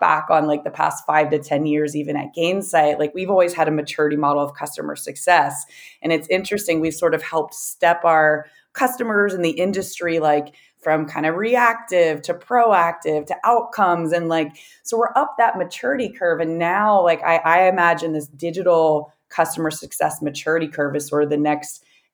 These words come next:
um, evolution that we're gonna help step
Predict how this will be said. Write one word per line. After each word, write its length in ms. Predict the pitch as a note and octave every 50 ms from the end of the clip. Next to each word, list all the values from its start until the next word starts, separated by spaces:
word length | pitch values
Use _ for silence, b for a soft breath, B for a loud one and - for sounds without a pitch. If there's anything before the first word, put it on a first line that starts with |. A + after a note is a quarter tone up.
| _ - D#3
um, 380 | D#3 D3 D3 C#3+ C#3 C#3 C#3+ -
evolution 600 | F3 E3+ D#3 D#3 D3 D3 D3+ D#3 D3+ - D#3 D3
that 160 | D3 C#3+ C#3+
we're 100 | - D3+
gonna 160 | C#3+ D3 D3 D3
help 240 | - D3+ C#3 C3+
step 400 | - - - - D#3 C#3+ C#3+ -